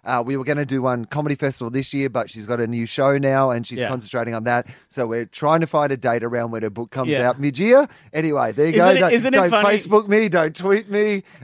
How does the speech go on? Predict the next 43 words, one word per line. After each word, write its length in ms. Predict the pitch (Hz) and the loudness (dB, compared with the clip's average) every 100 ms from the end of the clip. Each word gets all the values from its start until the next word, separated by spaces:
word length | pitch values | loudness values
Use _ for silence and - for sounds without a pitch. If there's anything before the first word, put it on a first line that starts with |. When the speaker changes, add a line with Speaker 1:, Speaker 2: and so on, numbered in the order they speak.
| - | -6
Speaker 1:
I'm 140 | 147 | -6
trying. 480 | 147 156 131 107 156 | -4 -2 -2 -2 -4
Speaker 2:
<laughs> 40 | 254 | -2
Isn't 520 | - 294 254 175 320 | 2 2 2 0 -2
it 100 | 214 | 0
funny 220 | 202 196 | 2 2
how 160 | 196 196 | 2 2
many 200 | 196 175 | 2 2
listeners' 360 | 160 190 175 | 0 0 -2
things 200 | 185 175 | 0 0
you 80 | 208 | -2
can 120 | 233 | -2
just 160 | 196 - | -2 -2
snap 180 | 226 202 | -2 -2
your 100 | 262 | -2
fingers 320 | 185 220 151 | -2 0 0
and 120 | 143 | 0
get 120 | 151 | 0
it 80 | 131 | -2
sorted? 360 | - 208 131 - | 0 0 0 -4
Surely 400 | 359 196 139 135 - - - | 0 2 0 -2 -6 -10 0
no 80 | 320 | 4
one 160 | 180 | 4
else 180 | 156 156 | 4 2
is 140 | 151 | -2
busy. 340 | 127 160 208 349 | 0 0 2 0
They 100 | 311 | 2
don't 100 | 233 | 2
have 160 | 175 135 | 2 0
other 160 | 131 | -2
things 240 | 143 135 131 | -4 -4 -2
going 240 | 147 156 | -2 -2
on. 100 | 247 | 0
Just 160 | 381 - | -2 -2
get 140 | 339 | 0
them 100 | 339 | 2
on 80 | 349 | 2
the 100 | 339 | 0
pod, 260 | 370 233 | 0 0
talk 180 | 214 214 | 0 -2
for 100 | 233 | -2
an 80 | 226 | -4
hour. 240 | 233 175 | -2 -4